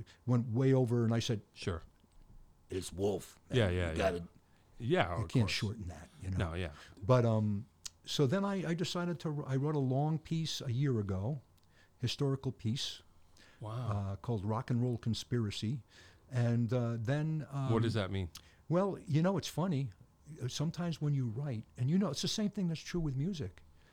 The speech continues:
Speaker 1: You start something,
Speaker 2: Mm-hmm.
Speaker 1: and it might take you somewhere else.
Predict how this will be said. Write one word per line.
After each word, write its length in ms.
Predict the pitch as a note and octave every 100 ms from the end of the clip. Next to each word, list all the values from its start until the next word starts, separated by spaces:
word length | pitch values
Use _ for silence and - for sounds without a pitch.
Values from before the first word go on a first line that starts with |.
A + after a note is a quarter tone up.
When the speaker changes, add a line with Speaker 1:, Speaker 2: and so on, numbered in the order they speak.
| - -
Speaker 1:
You 100 | B2+
start 420 | - - C#3+ G3+
something, 640 | - G2+ G2 G#2 F#2 G2+ G#2
Speaker 2:
Mm-hmm. 300 | F#2+ F2+ A#2
Speaker 1:
and 100 | A#2
it 80 | A#2
might 240 | B2 B2+
take 280 | - B2 -
you 80 | A2
somewhere 420 | - G#2+ G2 G#2
else. 320 | G#2 - -